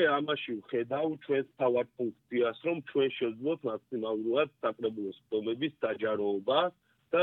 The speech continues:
ეს დღის წესრიგები, რომელიც ჩვენ ოფიციალურად ამდენიმე დღით ადრე, ე, მოგვეწოდება ხოლმე ელექტრონული პოსტით, ესენი უნდა გავხადოთ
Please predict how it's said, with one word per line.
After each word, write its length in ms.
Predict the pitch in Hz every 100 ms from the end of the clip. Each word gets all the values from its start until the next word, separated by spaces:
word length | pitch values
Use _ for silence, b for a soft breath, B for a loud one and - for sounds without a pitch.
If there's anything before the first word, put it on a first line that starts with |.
| 180
ეს 180 | 131 156
დღის 280 | 135 - 123
წესრიგები, 760 | - 131 - 156 160 135 104 101 98
რომელიც 480 | 107 123 117 101 -
ჩვენ 260 | - 131 113
ოფიციალურად 720 | 110 - - 143 127 107 95
ამდენიმე 540 | 101 107 117 120 110 104
დღით 340 | 92 110 107
ადრე, 380 | 101 98 101 98
ე, 580 | 92 _ _ _ - 113
მოგვეწოდება 1000 | 113 117 127 120 - 113 - 117 117 117
ხოლმე 320 | - 104 95 101
ელექტრონული 640 | 110 120 117 113 107 98
პოსტით, 460 | - 175 - 131 104
ესენი 380 | 127 - 156 160
უნდა 180 | 131 135
გავხადოთ 480 | 120 107 107 95